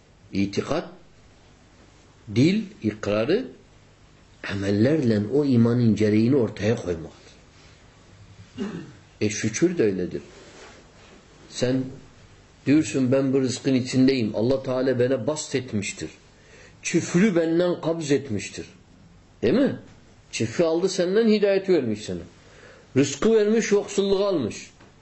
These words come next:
Sıhhat vermiş, hastalığı almış. Bunları hepsini almışsa senden, Rabbil Alemin. Sen ne üzerine gereği?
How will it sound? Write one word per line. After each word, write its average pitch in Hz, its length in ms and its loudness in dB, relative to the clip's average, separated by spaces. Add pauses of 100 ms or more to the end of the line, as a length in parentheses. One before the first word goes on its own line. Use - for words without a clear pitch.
(1200)
Sıhhat - 560 -4
vermiş, 214 460 2
hastalığı 175 560 -2
almış. 165 440 -4 (520)
Bunları 123 240 2
hepsini 160 340 -2
almışsa 143 440 -2
senden, 98 420 -2
Rabbil 110 360 0
Alemin. 95 380 -4 (540)
Sen 139 420 0 (180)
ne 147 60 4
üzerine 120 440 2
gereği? 107 540 0